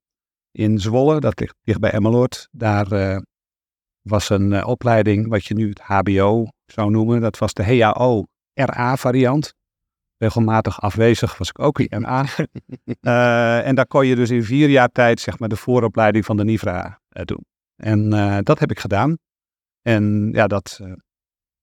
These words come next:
Speaker 1: heeft mij het passie voor het vak alleen maar doen, eh, ja, doen intensiveren. Ik, ik, eh, ik had daar docenten die heel bevlogen waren over het vakgebied wat me ook het meest na aan het hart lag. Dat is, eh, wat toen heette waarde en winst.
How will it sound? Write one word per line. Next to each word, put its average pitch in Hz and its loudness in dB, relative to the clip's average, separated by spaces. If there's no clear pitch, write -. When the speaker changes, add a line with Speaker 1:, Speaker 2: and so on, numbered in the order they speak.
Speaker 1:
heeft 120 -2
mij 113 4
het 110 0
passie 127 0
voor 113 0
het 107 -2
vak - 0
alleen 110 2
maar 101 0
doen, 101 0
eh, 92 -2
ja, 98 -8
doen 98 -4
intensiveren. 101 0
Ik, 87 -8
ik, - -8
eh, - -10
ik - -14
had 92 -6
daar 95 -2
docenten 104 0
die 101 0
heel 123 4
bevlogen 104 0
waren 95 0
over 90 -4
het - -20
vakgebied 110 0
wat 107 2
me - -6
ook 98 -4
het 104 -10
meest 110 2
na 107 0
aan 107 0
het 104 -4
hart 113 0
lag. 113 -4
Dat - -20
is, - -14
eh, 101 -8
wat - -20
toen 107 2
heette 104 2
waarde 110 2
en 104 -2
winst. - 0